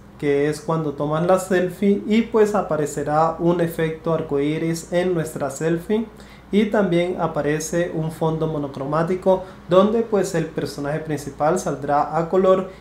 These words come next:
y el fondo saldrá a blanco y negro. Vamos a tomar una selfie y como pueden observar así quedaría el resultado.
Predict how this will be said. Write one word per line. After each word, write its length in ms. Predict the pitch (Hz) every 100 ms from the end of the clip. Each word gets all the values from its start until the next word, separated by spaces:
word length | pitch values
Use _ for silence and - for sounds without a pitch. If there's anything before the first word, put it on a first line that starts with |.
| -
y 120 | 196
el 160 | 208 208
fondo 420 | 170 170 170 180
saldrá 640 | 175 147 139 147 156 165
a 40 | 147
blanco 340 | 135 131 131
y 60 | 139
negro. 420 | 143 156 190 233 -
Vamos 240 | 147 143 147
a 80 | 147
tomar 200 | 135 139
una 160 | 131
selfie 540 | 131 180 185 - 190 262 - - - -
y 120 | 185
como 240 | 202 226 208
pueden 220 | 185 180
observar 640 | 175 165 147 151 165 196
así 300 | 170 139 147
quedaría 340 | 139 147 139 139
el 80 | 135
resultado. 680 | 135 131 127 165 165 156